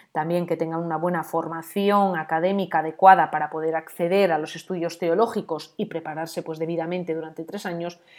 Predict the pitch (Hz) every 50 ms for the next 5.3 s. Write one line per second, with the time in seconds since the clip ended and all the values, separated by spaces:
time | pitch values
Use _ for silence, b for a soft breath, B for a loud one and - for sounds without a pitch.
0 | B B B B - 277 294 285 294 - 285 254 262 - 226 208 190 185 - 214
1 | 202 202 202 - - 208 202 196 196 190 196 190 190 202 214 - - 214 202 -
2 | 180 170 160 180 180 180 - - _ _ _ 220 233 233 233 226 220 226 - 180
3 | 170 - - - 165 160 165 - - 196 196 196 196 208 208 196 - - 190 175
4 | 156 170 190 202 208 196 185 - - 165 170 160 165 - 165 156 156 165 160 160
5 | 151 135 101 - b